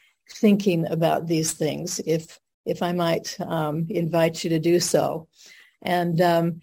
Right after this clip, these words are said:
as well as any gender stereotypes that continue to linger even after Title nine, uh, in, um, uh, the U S. And, and I might say, just as a shout out,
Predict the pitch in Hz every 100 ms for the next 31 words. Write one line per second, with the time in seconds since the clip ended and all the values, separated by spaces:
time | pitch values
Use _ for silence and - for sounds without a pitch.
0 | _ - - - 156 170 196 190 - 170
1 | 165 165 - - 202 196 180 180 180 -
2 | 214 180 190 190 175 165 160 - 185 185
3 | 180 175 180 165 165 - 170 151 - _
4 | - 170 165 202 185 180 180 170 180 175
5 | 160 151 185 185 175 170 185 170 160 175
6 | 165 160 165 170 165 160 160 _ _ -
7 | 170 160 156 165 160 160 156 147 156 151
8 | - - _ - 160 156 165 165 170 156
9 | 160 - 165 165 - _ - 175 170 185
10 | 190 - 196 180 180 180 180 175 185 170
11 | 165 208 190 185 170 170 220